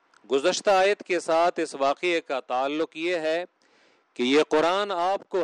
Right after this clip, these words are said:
حکیم اور علیم ذات کی طرف سے یہ دیا گیا ہے، اور جبکہ یہ منکرین یعنی قریش یہ اس کتاب سے ظلم کی وجہ سے انکار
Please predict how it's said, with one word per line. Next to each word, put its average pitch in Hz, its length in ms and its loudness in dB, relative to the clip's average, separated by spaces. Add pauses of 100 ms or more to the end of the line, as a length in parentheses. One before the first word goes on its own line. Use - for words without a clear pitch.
حکیم 208 420 -8
اور 190 140 2
علیم 170 420 -2
ذات 151 340 0
کی 170 140 -12
طرف 147 340 -2
سے 180 100 -4
یہ 165 260 -4
دیا 156 240 -2
گیا 151 380 -4
ہے، 156 240 -2 (720)
اور 135 240 0
جبکہ 180 320 -6
یہ 185 280 -4
منکرین 190 840 -6 (640)
یعنی 147 380 0
قریش 156 500 -2 (840)
یہ 180 540 2
اس 170 160 -6
کتاب 156 560 -2
سے 185 200 -4 (1120)
ظلم 170 420 4
کی 220 200 -4
وجہ 165 300 4
سے 170 240 4
انکار 147 400 2